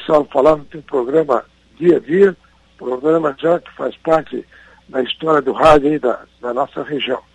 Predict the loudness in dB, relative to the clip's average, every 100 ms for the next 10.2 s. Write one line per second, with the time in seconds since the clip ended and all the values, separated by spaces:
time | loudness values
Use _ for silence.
0 | _ _ _ -20 _ 4 4 4 -2 -6
1 | -2 0 2 2 0 -6 -12 -16 -10 -12
2 | -6 -4 -4 -6 _ _ _ _ _ -4
3 | 4 4 6 2 2 0 0 -4 _ _
4 | -12 -12 -12 -10 -6 -6 -6 -8 -10 -10
5 | -4 -4 -4 -10 _ _ -12 -12 -16 _
6 | _ _ _ _ -6 -4 -4 -8 -6 0
7 | 2 2 -4 -8 -10 _ 4 6 6 2
8 | 0 0 4 4 4 2 2 2 -2 -16
9 | _ _ _ _ _ _ -2 -2 _ 2
10 | 4 2